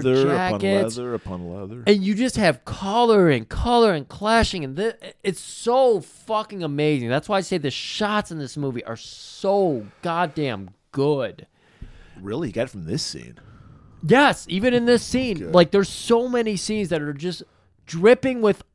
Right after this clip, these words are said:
Speaker 2: authenticity, and we're so used to just, like, Breen's house.
Speaker 1: So Ben is trying to get his nuts back. He's like, "I'm going out there."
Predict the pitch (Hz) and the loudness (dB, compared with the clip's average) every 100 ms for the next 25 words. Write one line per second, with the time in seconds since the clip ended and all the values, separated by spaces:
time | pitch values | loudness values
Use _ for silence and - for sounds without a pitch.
0 | - 175 196 196 170 147 180 - 139 104 | 6 6 6 2 2 2 2 2 -2 -4
1 | 78 - 135 143 151 147 - - 220 233 | -10 -10 -6 -2 -2 -2 -6 0 2 2
2 | 190 196 180 165 123 147 135 156 143 131 | 0 -6 -6 -12 -6 -4 -2 2 4 4
3 | - _ _ _ - 165 160 127 131 123 | 0 _ _ _ 0 2 2 2 2 2
4 | 92 - - - _ - - 135 127 117 | -2 -10 -18 -18 _ -20 -6 -2 2 2
5 | 110 113 101 147 233 220 165 143 117 98 | 2 -4 -4 -2 -2 -4 -2 -2 -2 -4
6 | 101 104 101 - - 64 53 - 123 110 | -6 -8 -8 -12 -14 -14 -16 -14 -10 -10
7 | - - 320 349 302 208 180 190 160 - | 2 8 8 12 12 12 10 10 10 4
8 | 98 73 - | -8 -8 -16